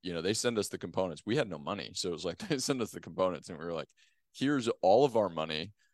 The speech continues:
Let's buy as much of, you know, this, this, and this at the appropriate ratios to make our blend and go." Uh, but obviously, as we've grown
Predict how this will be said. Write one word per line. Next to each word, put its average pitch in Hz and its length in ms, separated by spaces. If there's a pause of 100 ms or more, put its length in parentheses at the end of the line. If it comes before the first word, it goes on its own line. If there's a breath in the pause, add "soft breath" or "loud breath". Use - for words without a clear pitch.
(160)
Let's 95 160
buy 92 240
as 87 160
much 101 420
of, 85 440
you 95 120
know, 82 120
this, 107 320
this, 92 300
and 87 160
this 87 320
at 87 140
the 80 160 (200)
appropriate 117 500
ratios 82 520
to 90 80
make 82 220
our 90 120
blend 76 460 (520)
and 85 460 (100)
go." 87 340 (440)
Uh, 92 440 (640)
but 104 220
obviously, 113 480
as 82 180
we've 85 160
grown 101 520